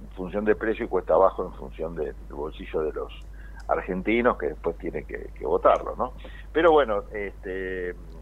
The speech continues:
también otras cosas se ponen en juego en la campaña, no solo el, el, el bolsillo de la gente, eh, en función de la inflación, sino también, eh, bueno, al-, algo que tiene que ver también con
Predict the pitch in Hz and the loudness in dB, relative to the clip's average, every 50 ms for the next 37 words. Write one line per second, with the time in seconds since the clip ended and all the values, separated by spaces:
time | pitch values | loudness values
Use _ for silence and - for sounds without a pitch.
0 | - - - - 90 - 90 107 120 120 120 117 - - 107 - - 120 113 117 | -14 -12 -10 -8 -8 -8 -6 -8 -6 -4 -4 -4 -4 -4 -6 -6 -6 -6 -6 -4
1 | 107 - - 104 - 110 113 110 107 107 104 98 - - 123 123 120 117 113 104 | -6 -6 -6 -6 -4 -2 -2 -2 -2 -4 -6 -6 -6 -4 -2 0 2 2 2 2
2 | 92 92 92 90 - 95 98 - - 139 147 143 131 131 139 139 127 110 98 - | 2 2 0 2 2 0 0 2 4 4 4 4 2 -2 -4 -4 -4 -4 -6 -6
3 | - 98 95 - 90 85 80 76 73 - - - - - - - - - 82 78 | -6 -6 -6 -4 -2 -2 -2 -2 -4 -8 -12 -14 -14 -14 -14 -14 -14 -14 -14 -14
4 | 76 - - - - 76 78 85 85 - - 98 92 95 95 92 92 87 85 85 | -14 -14 -14 -12 -12 -10 -8 -8 -8 -8 -8 -10 -6 -2 0 2 2 2 2 0
5 | - 113 113 113 110 110 110 113 110 110 104 - - - - - - 92 - - | 0 0 0 0 0 0 2 4 4 4 4 2 -2 -6 -14 -12 -10 -10 -10 -10
6 | - - - 87 - 104 95 95 92 90 92 87 - 101 98 - - 131 135 127 | -12 -14 -14 -10 -8 -8 -8 -6 -6 -6 -6 -4 -2 -2 -2 2 4 4 4 4
7 | 113 - 101 98 98 - 90 87 92 92 104 110 113 117 - - - - - - | 2 0 0 0 2 4 2 2 2 4 6 6 6 6 2 -10 -14 -14 -14 -14
8 | - - - - - - 87 90 90 90 85 85 85 82 82 82 80 78 78 78 | -14 -14 -14 -10 -4 0 2 4 4 6 6 6 6 4 4 2 2 0 -4 -8
9 | 76 76 76 - - - - - 98 98 87 80 78 76 - - - 85 85 85 | -10 -10 -12 -12 -14 -14 -4 0 2 2 4 2 2 0 0 0 -2 -2 -2 -2
10 | - - - 85 90 90 90 90 95 98 92 90 87 85 - - - - - - | 0 2 2 2 4 4 4 8 8 10 10 10 8 6 2 -6 -14 -12 -10 -10
11 | - - 92 87 92 85 78 85 92 98 98 98 - - - - - - - 76 | -8 -6 -4 -2 -2 0 4 8 8 8 8 8 4 -6 -10 -14 -6 -2 -2 0
12 | 80 87 92 - 101 90 82 78 | 0 -2 0 4 4 4 4 2